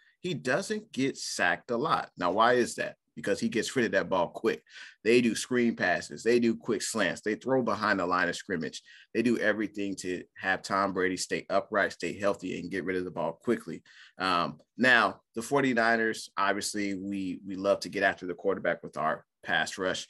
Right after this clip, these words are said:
and I think that's something that we will see on Sunday. We may not get a ton of sacks, but what we have to do is we have to make Tom Brady uneasy in the pocket. We have to make sure he hears those footsteps and he gets rid of the ball before he really wants to.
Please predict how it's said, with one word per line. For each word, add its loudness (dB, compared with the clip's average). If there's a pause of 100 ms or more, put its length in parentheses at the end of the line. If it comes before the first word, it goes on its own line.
(240)
and 0
I 2
think -2
that's 0
something -6
that -4
we -8
will -2
see -4
on -4
Sunday. -4
We 4
may 8
not 2
get 4
a 4
ton -4
of -4
sacks, 0 (360)
but 0 (920)
what 2
we 2
have 2
to -8
do 0
is -6
we -8
have -4
to -8
make -4
Tom -2
Brady -4
uneasy -4
in -6
the -8
pocket. -4
We -8
have -2
to -6
make -4
sure -4
he -12
hears 4
those -2
footsteps 0 (320)
and -8
he 0
gets 2
rid 0
of 0
the -4
ball 0
before -6
he -4
really -4
wants -2
to. -8